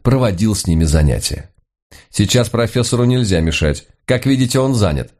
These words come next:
заметила сестра. Однако она подошла к нему и что-то прошептала на ухо. Профессор взглянул на Мегре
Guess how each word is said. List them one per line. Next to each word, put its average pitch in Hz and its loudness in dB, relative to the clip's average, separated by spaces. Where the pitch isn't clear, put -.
заметила 80 2
сестра. - -6
Однако 156 0
она 127 0
подошла 92 -2
к - -14
нему 107 4
и - -2
что-то - -2
прошептала - 0
на 69 2
ухо. - -10
Профессор 90 0
взглянул 80 2
на 73 4
Мегре 82 2